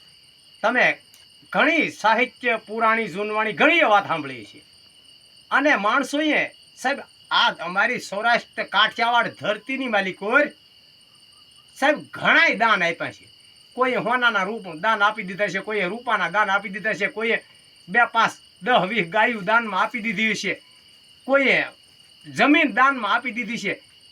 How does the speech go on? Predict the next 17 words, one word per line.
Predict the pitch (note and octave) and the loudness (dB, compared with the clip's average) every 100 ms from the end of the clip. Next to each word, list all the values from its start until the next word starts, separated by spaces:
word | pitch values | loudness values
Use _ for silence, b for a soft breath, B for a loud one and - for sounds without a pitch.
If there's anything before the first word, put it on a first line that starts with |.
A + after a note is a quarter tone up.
| _ _ | _ _
સાહેબ, | - D4 C4+ | -2 0 -2
કોઈએ, | - B3 D4 D#4 | -6 -2 0 0
હું | A3+ B3+ | -2 -2
એમ | C4+ C4+ | -4 -4
કહું, | D4 G3 | -4 0
હાથી | G3 A#3+ C#4+ | 0 2 0
ઘોડા | C#4 B3 A#3+ G3+ | 4 4 4 2
દાનમાં | F#3+ F3+ D#3+ | 0 0 -2
આપી | D3+ | -4
દીધા | C#3 B2+ A#2+ | -10 -12 -14
છે. | A#2 A2 _ _ _ _ _ _ _ - | -16 -20 _ _ _ _ _ _ _ -8
પણ | A3 | -6
સાહેબ, | F3+ A3 F3 | 0 -2 -2
કોઈ | A3+ A#3+ | -6 -4
જગ્યાએ | F3 A3 A3+ | -2 -2 -2
એવું | G3+ A#3+ A#3+ | -2 -2 2
સાંભળ્યું | A#3 C#4+ D#4+ D#4+ | 2 2 0 -4